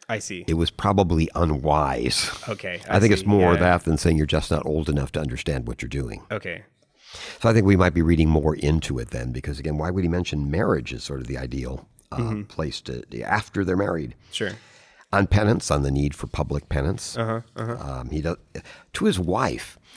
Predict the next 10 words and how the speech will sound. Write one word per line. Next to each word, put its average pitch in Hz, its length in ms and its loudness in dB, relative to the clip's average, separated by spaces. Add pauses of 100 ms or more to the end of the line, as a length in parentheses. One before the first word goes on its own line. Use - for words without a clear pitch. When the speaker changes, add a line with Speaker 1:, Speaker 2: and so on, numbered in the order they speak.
(540)
Speaker 2:
this - 240 -2
is, 90 100 0
I 85 120 4
love 87 220 2
this. 82 100 -4
He 85 100 -2
writes 98 280 -2
to 82 120 -6
his 76 160 -6
wife. 64 420 -12